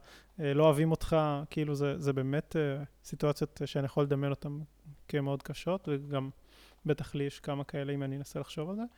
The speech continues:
אה, למרות שהמנעד כנראה יותר קטן. אה, אבל תשמע, זה באמת כאילו חתיכת, אה, מסע. אה, אז כזה אני ממש שמח ש-, ששיתפת, ובאמת אנחנו, אה,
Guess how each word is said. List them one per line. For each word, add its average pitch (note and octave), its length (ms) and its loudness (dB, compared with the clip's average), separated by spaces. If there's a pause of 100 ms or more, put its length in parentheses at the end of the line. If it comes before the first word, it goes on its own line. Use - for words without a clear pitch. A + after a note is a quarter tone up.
(520)
אה, D#3+ 140 -2
למרות C#3 280 0
שהמנעד C#3+ 440 4
כנראה D3 280 4
יותר C#3 200 0
קטן. C3 380 -4 (760)
אה, E3 60 -2 (880)
אבל C#3 160 -4
תשמע, G#3 260 6
זה D3+ 80 6
באמת C3 280 0
כאילו F3 260 4
חתיכת, - 500 -2
אה, C#3+ 280 2
מסע. C#3 340 -2 (360)
אה, E3+ 60 -6 (520)
אז C#3 160 -10
כזה C#3 220 -2
אני C3+ 80 -2
ממש C#3 140 -6
שמח C#3+ 300 -8
ש-, - 120 -10 (560)
ששיתפת, - 600 -2 (120)
ובאמת C#3 420 -2
אנחנו, C#3 560 -4 (560)
אה, F3 60 -4